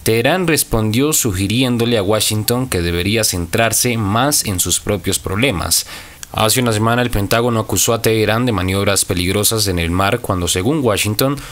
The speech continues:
once botes rápidos iraníes navegaron alrededor de barcos estadounidenses en aguas internacionales del Golfo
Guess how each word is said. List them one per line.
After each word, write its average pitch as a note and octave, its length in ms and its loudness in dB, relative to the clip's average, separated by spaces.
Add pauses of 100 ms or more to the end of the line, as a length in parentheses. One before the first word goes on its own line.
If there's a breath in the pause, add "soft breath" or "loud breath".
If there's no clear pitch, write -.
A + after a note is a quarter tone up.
(240 loud breath)
once C3 280 2
botes A#2+ 420 0
rápidos B2+ 560 2
iraníes A#2+ 680 0
navegaron F#2+ 540 0
alrededor F2+ 560 0
de F#2+ 80 0
barcos F#2+ 400 0
estadounidenses F#2 840 0
en F#2 160 -2
aguas A2+ 360 0
internacionales F#2+ 920 -2
del F2 160 0
Golfo F2 400 0